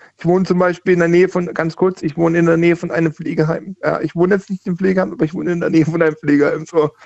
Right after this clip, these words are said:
wenn ich da samstags einkaufen gehe, im Su-, im Supermarkt oder irgendwie, ja, da ist so ein Stau von Rollatoren, ja, samstags vormittags, <laughs> dass ich mir schon überlegt hab, ob wir da Ampeln aufstellen. Ja, das heißt, der Bedarf ist da, die Leute sind,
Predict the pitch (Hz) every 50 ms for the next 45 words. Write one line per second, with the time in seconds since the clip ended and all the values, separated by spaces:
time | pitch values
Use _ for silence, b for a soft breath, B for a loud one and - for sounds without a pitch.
0 | b b b b b b _ 170 160 160 156 - - 185 208 196 180 190 208 190
1 | 170 - 185 175 - - - 202 190 190 185 - 170 175 170 170 175 180 196 190
2 | 185 175 170 151 - - - - - 165 151 - - 180 170 180 185 180 180 180
3 | 180 165 - 113 113 156 160 - 156 170 175 175 160 170 165 170 180 180 180 b
4 | b b b _ _ - - 151 156 156 b b b b _ - 156 156 156 -
5 | - 190 202 143 220 180 - - - 190 196 185 - 196 196 - 208 208 208 165
6 | - - 196 208 202 196 - 175 170 165 160 - _ _ _ _ _ _ _ _
7 | _ _ - - 151 165 160 - - 180 175 180 - - - - _ - - 160
8 | 160 165 160 - 180 185 180 175 180 170 185 214 214 - 175 175 165 - 175 170
9 | 170 180 170 170 180 165 160 165 175 170 160 170 170 175 180 175 - 196 180 -
10 | b b b b _ - 160 151 156 175 175 - - 185 170 - 202 - - -
11 | 160 - - 151 156 165 156 170 165 160 156 - 175 185 180 170 196 185 180 180
12 | 170 - - 190 185 - 190 175 - - - 127 135 135 160 185 170 160 175 185
13 | 190 185 - 185 170 180 175 170 B